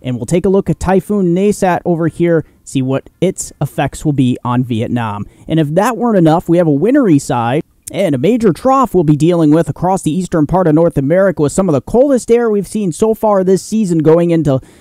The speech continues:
the fall season here. We'll feel more like winter downwind of the Great Lakes Tuesday into Wednesday,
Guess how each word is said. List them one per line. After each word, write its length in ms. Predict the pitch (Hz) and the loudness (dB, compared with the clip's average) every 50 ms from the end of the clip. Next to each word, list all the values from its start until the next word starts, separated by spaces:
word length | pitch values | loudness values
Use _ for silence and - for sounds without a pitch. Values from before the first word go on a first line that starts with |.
| - - - | -20 -12 -8
the 100 | - 143 | -6 -6
fall 280 | 123 - 180 185 185 185 | -4 -2 0 0 0 0
season 440 | - - 196 208 170 147 165 151 143 | -2 -2 -2 -2 0 0 2 2 2
here. 240 | 135 143 139 143 135 | 2 0 0 0 0
We'll 140 | 131 131 | -2 -2
feel 240 | - - 196 190 165 | -4 -2 -2 0 0
more 260 | 151 151 175 202 247 | 0 0 0 -2 0
like 260 | 254 254 247 233 - 202 | 0 0 0 0 0 -2
winter 340 | 196 240 240 208 165 143 | -2 0 0 2 0 2
downwind 460 | 139 151 147 151 151 151 156 156 147 143 | 2 2 2 2 2 2 2 2 2 0
of 80 | 135 | 0
the 60 | 135 | -2
Great 320 | 127 131 151 151 151 - - | 0 0 0 0 0 0 0
Lakes 340 | 143 165 156 135 - - - - _ - | 0 0 0 0 -2 -6 -18 -20 _ -8
Tuesday 360 | - 185 208 185 151 185 180 | -4 -2 -2 0 2 2 2
into 160 | 175 160 151 139 | 2 2 2 0
Wednesday, 640 | 127 156 180 190 185 143 - 151 131 120 110 - | 0 0 0 0 -2 -2 -2 0 0 0 -2 -4